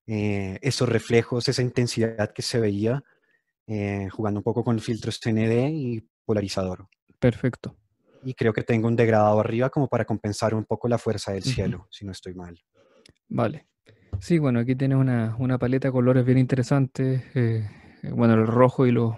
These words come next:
Speaker 2: y los verdes que destacan bastante bien.
Speaker 1: Hacia
Speaker 2: Y,
Speaker 1: la parte de abajo.
Speaker 2: em, y un poco el recorrido del río, ¿cierto? O sea, a ver, saco mi herramienta que básicamente es, eh,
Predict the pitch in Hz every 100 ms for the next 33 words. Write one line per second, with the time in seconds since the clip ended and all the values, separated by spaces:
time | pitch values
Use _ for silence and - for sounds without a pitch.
0 | - 120 117 120 127 123 120 117 - 113
1 | 120 120 - 123 127 127 127 135 - _
2 | - - - - _ - 131 139 151 156
3 | 92 - 123 123 120 120 120 117 117 120
4 | 117 - - 131 123 - 131 135 135 123
5 | 120 131 131 117 113 113 113 123 127 -
6 | 127 123 _ 120 113 113 117 120 _ _
7 | _ _ _ _ _ _ 123 113 110 123
8 | - - - - 123 120 117 113 113 123
9 | 127 131 123 120 120 123 127 127 120 120
10 | 120 - 120 120 - 113